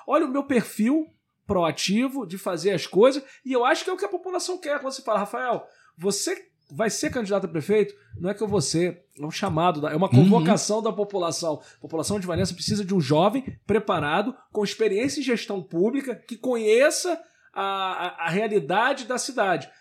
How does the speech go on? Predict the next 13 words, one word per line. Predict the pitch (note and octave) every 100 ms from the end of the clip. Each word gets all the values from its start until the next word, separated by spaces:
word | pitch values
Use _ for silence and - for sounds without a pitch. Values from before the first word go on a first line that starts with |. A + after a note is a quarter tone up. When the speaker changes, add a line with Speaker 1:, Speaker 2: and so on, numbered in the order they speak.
| _ _
Speaker 1:
Eu | - E3+ D3+
digo | C#3+ B3 C4+
isso, | A#3+ G3+ E3+
Frank, | G3 F#3 C#3
não | C#3 C#3+ G3+
tá | C4+ C4+
tudo | - - C4+ C#4
perfeito, | D4+ - A3 G#3+ G3+
tem | G#3
muita | F#3+ G3 D4+ E4+
coisa | C4 B3 A#3+
pra | A#3+
melhorar, | A#3 A#3 B3 F3+ C3